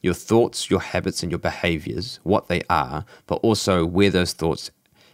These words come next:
and habits and behaviors come from. I think the best way to do this would probably be through example and through analogy. So let's say that you are an angry person.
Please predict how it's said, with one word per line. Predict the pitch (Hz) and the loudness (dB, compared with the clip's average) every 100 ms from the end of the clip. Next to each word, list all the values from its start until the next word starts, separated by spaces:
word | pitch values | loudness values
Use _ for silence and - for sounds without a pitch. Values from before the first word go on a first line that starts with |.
| _ | _
and | 90 | -8
habits | - 90 78 - | -2 -2 -2 -6
and | 80 | -8
behaviors | - 87 73 76 | -6 -4 -4 -6
come | - - | -8 -12
from. | - - 92 _ - - - - _ _ - | -8 -10 -10 _ -20 -20 -20 -20 _ _ -2
I | |
think | 143 220 | 2 2
the | 185 | 2
best | 131 127 113 | 4 4 4
way | 104 | 2
to | |
do | 92 95 | 4 2
this | 92 87 | 2 0
would | 95 - | -2 -2
probably | 101 87 | -4 -2
be | 71 82 | -4 -4
through | - 78 | -2 -4
example | 73 78 76 - 76 78 - _ - | -2 -2 -2 -4 -10 -10 -16 _ -12
and | 85 | -8
through | - 80 | -4 -4
analogy. | 78 73 73 - | -4 -4 -6 -8
So | - - 90 87 - _ _ _ _ _ _ _ _ _ _ _ | -6 2 2 2 -4 _ _ _ _ _ _ _ _ _ _ _
let's | - 190 | 2 4
say | - 208 | 4 2
that | 160 | 2
you | 101 110 101 - | 4 6 6 4
are | 92 92 - | 2 2 2
an | 92 - | -2 -2
angry | 87 85 92 | -4 -4 -6
person. | - - - - - | -6 -6 -6 -10 -12